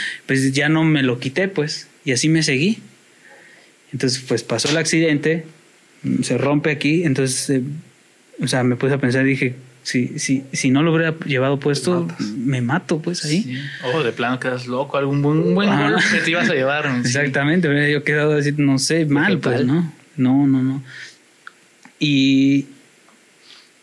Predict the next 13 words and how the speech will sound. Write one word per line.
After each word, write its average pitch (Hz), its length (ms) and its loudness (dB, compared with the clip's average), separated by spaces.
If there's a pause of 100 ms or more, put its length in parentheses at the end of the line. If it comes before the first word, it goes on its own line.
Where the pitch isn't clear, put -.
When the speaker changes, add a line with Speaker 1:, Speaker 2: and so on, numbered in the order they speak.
(260)
Speaker 1:
y, 160 120 0
pues, 156 200 0
empezar 156 360 2
a 185 100 0
pensar 156 300 0
todo 160 220 2
eso, 156 180 0
¿no? 143 160 4
Entonces 156 360 2
dices, 160 360 0 (1700)
pues, 127 200 0
ok, 123 200 -2
eh, 127 1600 0